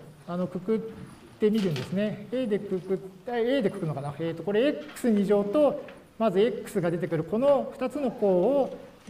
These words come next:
Aでくくってみてですね。で、それで何が、なんかゴニョゴニョゴニョゴニョやるわけです。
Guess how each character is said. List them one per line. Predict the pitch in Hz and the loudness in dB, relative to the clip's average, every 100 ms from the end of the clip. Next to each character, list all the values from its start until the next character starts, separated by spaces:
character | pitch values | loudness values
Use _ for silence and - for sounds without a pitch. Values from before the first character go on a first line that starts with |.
| 214 | -4
A | 277 294 | 0 4
で | 208 | 2
く | 196 | 0
く | - | -4
っ | 185 | -4
て | - 180 | 0 0
み | 180 | 0
て | 147 | -4
で | |
す | 123 | -4
ね。 | 175 190 - - - - | -4 -6 -8 -18 -14 -6
で、 | 202 | -2
そ | 277 | 0
れ | |
で | 285 277 262 214 - - - | 2 4 2 0 -8 -12 -2
何 | 220 214 | 0 0
が、 | 196 | 0
な | - - 208 | -4 -4 -2
ん | 196 | 0
か | |
ゴ | 165 | 2
ニ | 196 | 4
ョ | |
ゴ | 175 | 4
ニ | 170 | 2
ョ | |
ゴ | 185 | 2
ニ | |
ョ | |
ゴ | 170 | 2
ニ | 143 | -2
ョ | 139 143 - | -4 -8 -6
や | 160 | -2
る | 147 151 - - - - - | -2 -4 -12 -20 -20 -20 -8
わ | 165 | -4
け | 170 | -4
で | 117 | -6
す。 | - | -12